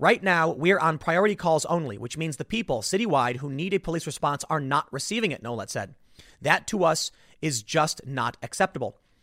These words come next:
The assistant chief was ushered away by her staff and did not answer questions as to why that's the case. Neither S P D or occupiers we spoke with indicated there was an end to the Chaz soon.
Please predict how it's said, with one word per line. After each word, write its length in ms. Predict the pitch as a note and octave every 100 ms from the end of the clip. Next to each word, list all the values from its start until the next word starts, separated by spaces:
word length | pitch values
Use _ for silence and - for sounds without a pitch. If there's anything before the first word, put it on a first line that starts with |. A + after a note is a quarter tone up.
| _ _
The 80 | C#3
assistant 380 | C#3+ G3+ G3+ F3+
chief 220 | F#3+ F3+
was 160 | E3 -
ushered 300 | E3+ E3+ G3
away 220 | E3+ D#3+
by 160 | C#3+ C#3
her 100 | C3+
staff 400 | - A3 A3 - _ _ -
and 120 | D#3+
did 80 | D3+
not 200 | G3+ -
answer 240 | G3 F#3
questions 460 | G3 F3 D#3+ E3 D#3
as 160 | C3+ -
to 120 | D3+
why 200 | B2+ B2
that's 180 | A2 -
the 100 | A#2
case. 360 | D3 G#2+ - - - -
Neither 320 | - C#3 D3 D3
S 160 | D#3+
P 160 | - F3+
D 160 | E3
or 120 | D#3+ D#3
occupiers 580 | E3+ - - D3+ D3
we 100 | C#3+
spoke 400 | C3+ - F#3+ - - _
with 240 | C3 B2+ -
indicated 480 | E3+ F#3+ F#3+ D#3 C#3 _ _ _
there 160 | D3 D3+
was 200 | C#3+ C#3+
an 100 | D3
end 340 | - D#3 F3+ -
to 80 |
the 60 | D3
Chaz 440 | C#3 A#2+ A2+ - -
soon. 400 | - D#3+ A2